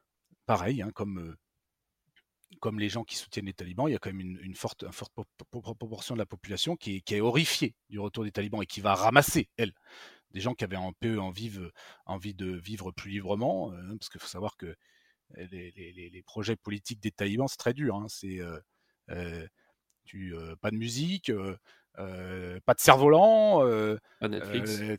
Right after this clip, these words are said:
Speaker 1: tu, pas Netflix, euh, pas Internet, euh, tu, tu sors pas dans la rue toute seule, euh, quand t'es une femme, euh, t'as pas le droit de travailler ceci, cela quand t'es une femme, euh, tu rentres trop tard chez toi, tu te fais tabasser, euh, les punitions, c'est, euh, coupage de main, fouettage, euh,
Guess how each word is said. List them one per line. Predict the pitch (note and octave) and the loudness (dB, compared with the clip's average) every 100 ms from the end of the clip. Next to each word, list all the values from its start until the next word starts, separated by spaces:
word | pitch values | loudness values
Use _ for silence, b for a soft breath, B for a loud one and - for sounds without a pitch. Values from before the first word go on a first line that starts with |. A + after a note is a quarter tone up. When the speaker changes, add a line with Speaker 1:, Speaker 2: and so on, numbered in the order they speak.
| - | -6
Speaker 1:
tu, | - B2 A#2+ | -4 -2 2
pas | C3 | 4
Netflix, | B2 B2 - G3+ A3 - | 4 4 2 2 2 2
euh, | C3 A#2+ A#2+ | 4 6 4
pas | A2+ B2+ | 6 6
Internet, | B2 C3 B2+ G#3 A#3+ C#3+ | 6 4 8 8 8 4
euh, | B2 A#2+ A#2 | 4 4 2
tu, | - B2+ B2 A#2+ | -2 -8 -8 -6
tu | - | -6
sors | - A#2+ | -4 4
pas | C#3 | 4
dans | C3 | 6
la | B2+ | 6
rue | A#2+ B2 | 4 2
toute | - - | -4 -4
seule, | C3 B2+ | -2 0
euh, | A2+ G#2+ | 0 0
quand | G#2 G#2+ | -4 -8
t'es | A2 | -10
une | A2 | 0
femme, | D#3 F#3+ G3 C#3+ | 4 6 6 4
euh, | A#2 | 0
t'as | A2+ A2+ | -2 -4
pas | A#2 | -2
le | |
droit | A2+ A#2 | 0 -2
de | |
travailler | - A2 A2 A#2 | -2 -2 0 -2
ceci, | A#2 A2+ - B2 | -4 -8 -8 -8
cela | - A#2 A#2 A2+ | -6 -2 -2 -4
quand | G#2 | -8
t'es | G#2 | -12
une | G#2 | -6
femme, | C#3+ D3 E3 B2+ | 0 4 4 2
euh, | A2 | -2
tu | - | -4
rentres | A2+ A#2 | -4 -4
trop | - A#2+ | -6 -2
tard | B2+ A2+ | -2 -2
chez | A#2+ | -6
toi, | - A#2+ | -2 -2
tu | - | -4
te | - | -16
fais | - | -12
tabasser, | G#2 A2 D3 D#3 F3 D#3+ | -8 -4 0 4 4 4
euh, | A2+ A2 B B | 2 0 B B
les | A#2 B2 | 0 2
punitions, | - D3+ C#3+ - D#3 D#3 | 2 0 2 2 4 2
c'est, | - A#2+ A#2 | 0 2 2
euh, | A2+ A2 G#2+ | 2 0 -4
coupage | - - C3 A#2+ | -4 2 2 4
de | |
main, | B2+ C3+ C3 | 2 2 2
fouettage, | - B2+ - C3+ C3 A2 | 0 -2 4 6 6 4
euh, | A2+ A2 | -2 -2